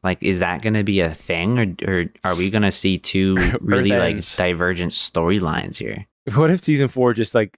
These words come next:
Speaker 2: ends Earth? Like, and now we have to go live on Mars. It just, just becomes just, uh, what's that movie, that animated movie, uh,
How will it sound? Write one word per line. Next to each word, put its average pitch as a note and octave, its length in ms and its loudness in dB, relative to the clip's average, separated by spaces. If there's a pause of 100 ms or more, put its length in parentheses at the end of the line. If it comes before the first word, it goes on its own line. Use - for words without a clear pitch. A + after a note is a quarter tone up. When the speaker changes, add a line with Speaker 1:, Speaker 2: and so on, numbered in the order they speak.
Speaker 2:
ends A2+ 300 0
Earth? G2 360 0
Like, G#2 180 2
and G#2 120 0
now G#2+ 140 2
we A2 100 4
have G#2 100 -2
to G#2+ 80 -6
go G2+ 140 0
live G2 240 -2
on F#2+ 140 -4
Mars. F#2 340 -6
It G2 100 -10
just, G2+ 200 -8
just G#2+ 180 -8
becomes G2+ 480 -6
just, - 420 -4 (600)
uh, F#2+ 380 0
what's A2 240 -4
that F4 160 2
movie, E3 320 4
that B2 240 2
animated B2+ 460 2
movie, A#2 420 2
uh, G2+ 380 2